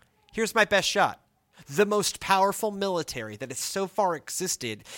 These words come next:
in human history," right? Romans come later. Um, you know, the British Empire comes way later. The,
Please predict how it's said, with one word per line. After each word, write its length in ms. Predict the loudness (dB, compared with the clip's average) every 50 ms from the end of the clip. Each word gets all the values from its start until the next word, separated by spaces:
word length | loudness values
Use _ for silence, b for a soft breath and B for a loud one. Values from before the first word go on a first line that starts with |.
| B
in 100 | -6 -6
human 520 | -6 -6 -8 -8 -6 -6 -6 -6 -6 -8 -8
history," 640 | -12 -8 -8 -6 -4 -4 -6 -8 -10 -16 -18 _ _ _ _ _ _ _ _ _
right? 300 | -6 -6 -4 -4 -6 -10 _ b b b b
Romans 360 | -4 -2 -2 -2 -6 -6 -6
come 200 | -4 -2 -2 -2
later. 400 | -2 -4 -4 -4 -6 -8 -12 -14 B B B B B B B
Um, 500 | -2 -2 -2 -2 -2 -6 -8 -10 -12 -16 -16 -12
you 160 | -8 -8 -6
know, 300 | -6 -6 -8 -8 -10 -12
the 180 | -6 -4 -4 -4
British 400 | -2 _ -4 -2 0 -2 0 0
Empire 340 | 0 4 4 4 4 4 2
comes 280 | 0 -2 -4 -4 -6 -6
way 140 | -6 -6
later. 480 | -6 -6 -6 -6 -6 -6 -10 -14 -16 -20 _
The, 200 | -12 -12 -12 -12